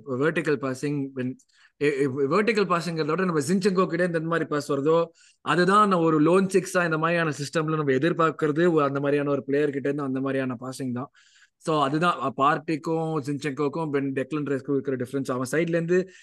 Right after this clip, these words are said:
எதுவுமே ஒழுங்கா, ஆம், ஆன மாதிரி எனக்கு ஞாபகம் இல்ல. Again, அவங்க எப்ப வந்து பால் வச்சுட்டு ப்ரோக்ரஸ் பண்ணாங்களோ, which was very few instances,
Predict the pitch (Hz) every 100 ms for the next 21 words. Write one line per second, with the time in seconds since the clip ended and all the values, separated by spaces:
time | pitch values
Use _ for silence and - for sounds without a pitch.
0 | - - 151 165 170 190 160 165 170 170
1 | 165 165 160 - 131 127 123 123 120 120
2 | - 131 170 160 165 170 147 131 127 143
3 | 160 143 123 113 - - 143 160 131 _
4 | _ 123 151 190 190 180 180 196 190 175
5 | 165 170 165 - 151 151 160 160 151 143
6 | 135 135 170 143 135 139 117 123 156 175
7 | - 165 156 131 147 131 151